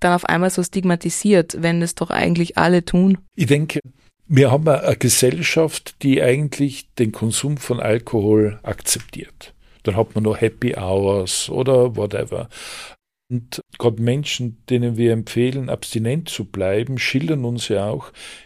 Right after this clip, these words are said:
Speaker 2: wie schwierig das ist, diesen Einladungen irgendwie auszuweichen. „Jetzt gehen, ein Glasl wird doch gehen“, oder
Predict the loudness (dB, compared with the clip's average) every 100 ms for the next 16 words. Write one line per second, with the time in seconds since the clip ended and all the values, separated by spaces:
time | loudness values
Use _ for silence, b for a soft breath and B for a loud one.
0 | _ 0 0 0 2 2 2 -2 -4 -2
1 | -4 -4 -6 -4 -4 -4 -4 0 0 4
2 | 6 6 4 0 -2 -2 -4 -2 -2 0
3 | -2 -6 -10 -10 -14 -14 -20 -14 -10 -6
4 | -6 -8 -12 -12 -14 -16 -12 -6 -6 -6
5 | -8 -10 -10 -12 -12 -10 -8 -6 -8 -4
6 | -2 0